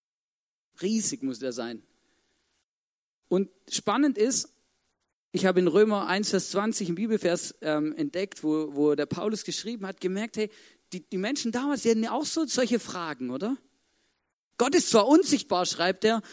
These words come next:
„doch an seinen Werken der Schöpfung haben die Menschen seit jeher seine göttliche Macht und Größe sehen und erfahren können. Sie haben also keine Entschuldigung.“ Ja, der ist knallhart, der sagt, „Hey, mach mal dein Fenster auf, oder?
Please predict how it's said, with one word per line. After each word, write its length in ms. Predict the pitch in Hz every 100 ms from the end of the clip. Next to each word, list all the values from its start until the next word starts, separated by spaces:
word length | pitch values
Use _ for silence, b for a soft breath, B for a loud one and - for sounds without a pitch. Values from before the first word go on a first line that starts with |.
| B
„doch 140 | 226
an 120 | 247 240
seinen 460 | 240 247 247 208
Werken 460 | 240 294 370 320 233
der 120 | 220
Schöpfung 560 | - 269 302 - 254 233
haben 220 | 247 233
die 100 | 240
Menschen 440 | 226 262 294 262
seit 260 | 226 214 -
jeher 340 | 262 294 262
seine 480 | - - 233 320 311
göttliche 640 | - 277 285 - 262 254
Macht 460 | 226 220 240 277 -
und 220 | 226 202
Größe 340 | - 226 240 233
sehen 420 | - 247 294 269
und 140 | 208
erfahren 420 | 208 - 220 226
können. 320 | 202 190 202 - B B
Sie 220 | - 196
haben 160 | 196 202
also 280 | 196 190
keine 540 | 185 - 202 262 262 240
Entschuldigung.“ 720 | 208 - 226 277 254 160 - _ _ _ _ _ _ _ _
Ja, 60 | 302
der 140 | 349
ist 140 | 320 -
knallhart, 520 | 277 269 254 320 -
der 80 | 247
sagt, 160 | 233
„Hey, 240 | 214 208 - b b b
mach 120 | 190
mal 120 | 269 233
dein 140 | 226
Fenster 520 | 202 240 349 - 185
auf, 340 | 175 202 277 180
oder? 300 | 190 285